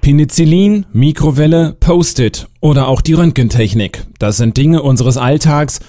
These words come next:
und für sich genommen aber jeweils eine bahnbrechende Erfindung. Oder vielleicht Zufallsprodukte,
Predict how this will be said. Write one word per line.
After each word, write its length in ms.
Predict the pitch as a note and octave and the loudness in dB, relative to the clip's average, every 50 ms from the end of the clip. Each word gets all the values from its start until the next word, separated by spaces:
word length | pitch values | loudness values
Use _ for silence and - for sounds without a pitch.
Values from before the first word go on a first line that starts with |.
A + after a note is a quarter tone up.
| _ - - | _ -8 -2
und 180 | C#3+ C#3 A#2 | -2 -2 0
für 140 | - C#3 C3+ | 0 0 0
sich 240 | A#2+ C#3 E3 D#3+ - | 2 0 -2 -2 -2
genommen 360 | - D3+ C#3+ C#3 C#3 C#3+ C#3 | -2 0 2 2 2 2 0
aber 140 | C#3 C3 D3 | 0 -2 -2
jeweils 600 | D3 B2 D3 D#3+ C3+ B2 A2+ G#2 G2+ - - - - | -2 0 0 0 0 0 0 -2 -2 -2 -4 -4 -2
eine 260 | A2 G#2+ G#2+ G#2+ G2+ | -2 0 0 0 -2
bahnbrechende 800 | - - B2 A#2+ B2+ C3 - - B2+ A#2+ A#2 - C3 A#2+ B2+ D3 | -2 -2 -2 0 0 0 0 0 -2 -2 0 0 0 0 0 -2
Erfindung. 720 | - D#3+ D#3 - - E3+ D3+ B2+ G#2 G2+ F2 D#2 D2 - - - - _ _ _ _ _ _ _ | 0 -2 -2 0 0 0 0 0 0 -2 -4 -6 -8 -12 -16 -18 -20 _ _ _ _ _ _ _
Oder 340 | - C3 C3+ D3 E3 F3+ F#3 | 0 2 2 2 2 0 -2
vielleicht 460 | - - C#3 B2 A#2 A2+ A2+ - - | -2 -2 -2 -2 0 -2 -4 -4 -4
Zufallsprodukte, 1080 | - C#3+ C#3 - D3 D3 C#3+ - - - - D3+ C3+ D#3 D3+ - - E3 F3+ F#3 F3+ | -2 -2 0 0 0 -2 -2 -2 -2 -2 -2 0 0 0 -2 -2 -2 -2 0 0 -2